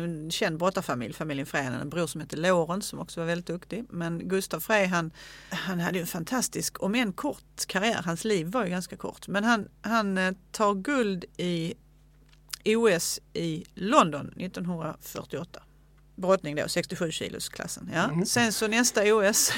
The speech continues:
Speaker 1: <laughs> som då är i femtiotvå, eh, femtiotvå i Helsingfors,
Speaker 2: Ja.
Speaker 1: tar han silver.
Speaker 2: Ja.
Speaker 1: Sen är det Melbourne femtiosex.
Speaker 2: Tar han då brons?
Speaker 1: Kommer han dit, blir skadad och kan inte tävla.
Speaker 2: Nej.
Speaker 1: Comeback,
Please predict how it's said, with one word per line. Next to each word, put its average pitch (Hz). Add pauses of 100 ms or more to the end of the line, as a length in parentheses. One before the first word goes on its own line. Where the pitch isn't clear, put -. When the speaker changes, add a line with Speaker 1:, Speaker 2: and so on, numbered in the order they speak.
(140)
Speaker 1:
<laughs> 254
som 208
då 190
är 170
i 156 (140)
femtiotvå, 170 (160)
eh, 160
femtiotvå 175
i 156
Helsingfors, 165
Speaker 2:
Ja. 123 (720)
Speaker 1:
tar -
han 151
silver. 170 (460)
Speaker 2:
Ja. 117 (260)
Speaker 1:
Sen 175
är 165
det 165
Melbourne 156
femtiosex. - (120)
Speaker 2:
Tar 135
han 113
då 196
brons? 175
Speaker 1:
Kommer 165
han 160
dit, - (140)
blir 208
skadad 285
och -
kan 190
inte 185
tävla. 156
Speaker 2:
Nej. 135 (240)
Speaker 1:
Comeback, 160